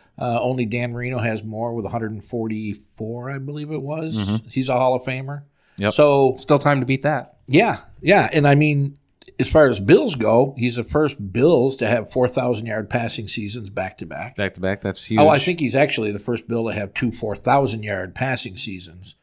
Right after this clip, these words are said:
Speaker 1: But beyond that, it's back to back.
Speaker 2: Back to back, yeah.
Speaker 1: You know,
Speaker 2: Yeah.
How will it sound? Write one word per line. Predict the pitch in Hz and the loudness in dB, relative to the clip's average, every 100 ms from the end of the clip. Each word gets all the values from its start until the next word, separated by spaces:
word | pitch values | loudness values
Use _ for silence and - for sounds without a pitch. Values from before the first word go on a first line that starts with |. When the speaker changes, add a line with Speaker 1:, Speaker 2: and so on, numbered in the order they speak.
| _ _ _ _ _ - | _ _ _ _ _ -4
Speaker 1:
But | 113 - | -2 -2
beyond | 117 139 127 98 | 0 2 2 -2
that, | 82 - | -10 -14
it's | 104 - | -14 -6
back | 95 85 | -6 -6
to | - | -12
back. | 78 | -4
Speaker 2:
Back | 107 92 | -2 -2
to | |
back, | 90 80 - | -6 -8 -8
yeah. | 85 - _ _ - | -10 -10 _ _ -16
Speaker 1:
You | 113 | -12
know, | 95 98 | -6 -4
Speaker 2:
Yeah. | 85 | -6